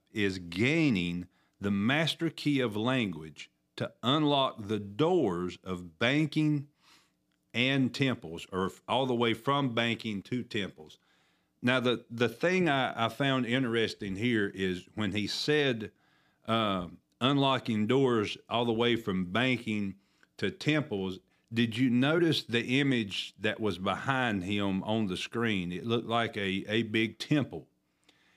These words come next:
And what it reminded me of, the first thing I thought is, could this be the new or modern, uh, Tower of Babel? Because,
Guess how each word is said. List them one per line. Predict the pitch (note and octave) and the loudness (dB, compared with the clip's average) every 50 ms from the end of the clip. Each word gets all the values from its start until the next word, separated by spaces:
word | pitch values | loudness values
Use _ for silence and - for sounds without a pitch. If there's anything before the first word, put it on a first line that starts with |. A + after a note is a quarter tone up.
| _ _ - | _ _ 0
And | A#2+ B2 B2 B2 A#2 A2+ G#2+ G2 | 0 2 2 2 2 2 2 2
what | C3 C3+ C3 B2+ | 2 2 2 2
it | - - | 0 0
reminded | A2 A2 A2 A2+ B2+ C#3+ D3+ C#3+ B2+ A2+ G#2+ | -2 0 2 2 2 2 2 2 0 0 0
me | A2+ A2+ | 0 0
of, | A#2 A2+ G#2 | 0 0 0
the | G#2 | -2
first | - - B2 B2 A2+ A#2 - | -4 -2 0 0 0 0 -2
thing | A#2+ A2 G#2+ G#2 | -2 -2 -2 -2
I | G#2 G2+ | -2 -4
thought | F#2+ - - B2 C3+ C#3 C3 A#2+ - - | -4 -4 -2 -2 0 2 0 -2 -2 -4
is, | G2 G2 G2 G2 G2 G2 F#2+ - _ _ _ _ _ _ _ - - | -2 0 0 0 0 -2 -6 -8 _ _ _ _ _ _ _ -8 0
could | - C#3 B2+ A2+ B2 | 0 2 2 4 2
this | C3 B2+ - - | 2 2 2 -2
be | A2 A2+ A#2+ A#2+ A#2+ A2+ | -2 2 2 4 4 2
the | G2+ G#2 G#2 | 2 0 0
new | G2+ G2+ G#2 G#2+ G#2+ G#2+ A2+ B2+ C#3 C#3+ C#3+ C3 A2+ F#2+ F#2+ G2+ G#2 - _ _ _ _ - | 0 0 0 0 2 2 4 4 4 4 4 4 2 0 -2 -4 -6 -10 _ _ _ _ -4
or | F#2+ G2 | -2 0
modern, | G2 F#2+ G2 G2 A2 A#2 C3 C3+ C3+ C3 A2 G2+ G2 G2 G2 G2 G2 _ _ _ _ _ _ _ _ - | 0 2 2 2 2 2 2 2 0 0 0 -2 -2 -4 -6 -8 -10 _ _ _ _ _ _ _ _ -6
uh, | G#2+ A2 G#2+ G2+ F#2+ F#2 F#2 E2+ D#2 _ _ _ _ _ _ _ _ _ _ _ - | -4 -2 -2 -2 -2 -4 -6 -8 -12 _ _ _ _ _ _ _ _ _ _ _ -4
Tower | - B2 B2 A#2+ A#2+ A#2+ A#2 A2+ | -2 0 0 2 2 2 2 2
of | G#2+ G2 G2+ A2 | 0 0 0 0
Babel? | B2+ B2+ B2 G#2 D#2 D#2+ - - _ _ _ _ _ _ _ _ _ - - | 0 0 0 -2 -4 -8 -16 -18 _ _ _ _ _ _ _ _ _ 0 0
Because, | A#2 A2 - C3 B2 B2 A#2 G#2+ G2 F2+ F#2+ | 0 0 2 2 2 2 2 0 0 -2 -6